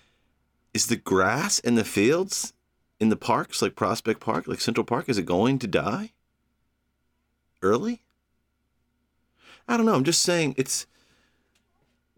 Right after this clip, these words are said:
why don't the weather people just start saying, "Yeah, this is just normal weather for February now"? Maybe acceptance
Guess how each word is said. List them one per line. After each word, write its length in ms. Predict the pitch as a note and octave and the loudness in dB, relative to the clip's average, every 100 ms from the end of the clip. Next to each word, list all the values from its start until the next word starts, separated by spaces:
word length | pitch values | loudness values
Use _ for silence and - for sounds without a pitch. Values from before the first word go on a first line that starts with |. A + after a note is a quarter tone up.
| _ _ _ - | _ _ _ -2
why 120 | D3 | 2
don't 120 | G#3+ | 4
the 60 | F#3+ | 4
weather 240 | D#3+ D#3 | 4 4
people 240 | C#3+ C#3 B2+ | 4 4 2
just 160 | A#2 | 2
start 200 | - A2+ | 2 2
saying, 320 | - A#2 G2 G2 | 4 2 4 4
"Yeah, 220 | C#3 E3 | 4 4
this 180 | D#3 - | 2 0
is 120 | D#3 | -2
just 260 | D3 C#3+ | -2 -2
normal 420 | F#2 A2+ B2+ C#3+ B2+ | 2 4 6 6 4
weather 280 | B2+ B2 | 4 4
for 100 | G2+ | 2
February 500 | G2+ A2+ G#2+ D2+ C#2 | 2 2 2 -2 -2
now"? 300 | A#1+ G#1 - - _ _ _ _ _ _ _ _ _ _ _ _ _ | -6 -10 -12 -14 _ _ _ _ _ _ _ _ _ _ _ _ _
Maybe 300 | A2+ C#3+ E3 | -2 2 2
acceptance 960 | C3+ - - D3+ D3+ - D2+ - - | 0 0 0 0 -2 -4 -4 -4 -6